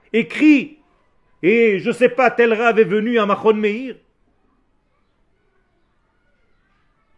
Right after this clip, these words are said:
Et tu vas dire à tes petits-enfants, tu auras peut-être déjà quatre-vingt-dix ans, « Oh, j'ai, j'ai étudié là-bas !»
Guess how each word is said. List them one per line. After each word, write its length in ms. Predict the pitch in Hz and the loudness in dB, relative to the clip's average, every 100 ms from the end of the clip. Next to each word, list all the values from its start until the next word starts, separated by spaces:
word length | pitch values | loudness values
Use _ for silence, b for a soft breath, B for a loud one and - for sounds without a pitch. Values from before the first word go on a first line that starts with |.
| _ _ _ | _ _ _
Et 100 | 196 | -6
tu 100 | 220 | 2
vas 140 | 254 | 4
dire 220 | 214 254 233 | 4 2 0
à 80 | |
tes 360 | 220 220 214 202 | 0 2 2 2
petits-enfants, 760 | - - 247 233 220 226 233 208 | -2 -6 -2 0 0 -2 -2 -2
tu 80 | |
auras 160 | 170 165 | -4 -6
peut-être 240 | 165 170 | -4 -6
déjà 240 | 147 156 160 | -4 -4 -4
quatre-vingt-dix 580 | 156 - 165 165 156 160 | -4 -6 -6 -6 -6 -6
ans, « 180 | 139 - _ _ _ _ _ _ _ _ - | -6 -10 _ _ _ _ _ _ _ _ -12
Oh, 340 | 370 403 392 370 330 302 | -10 -8 -8 -6 -6 -8
j'ai, 500 | 349 349 349 381 311 | -10 -8 -6 -8 -8
j'ai 160 | 330 | -8
étudié 380 | 330 349 330 339 | -6 -6 -4 -4
là-bas !» 600 | 339 330 330 320 277 226 | -2 -2 -2 -2 -4 -8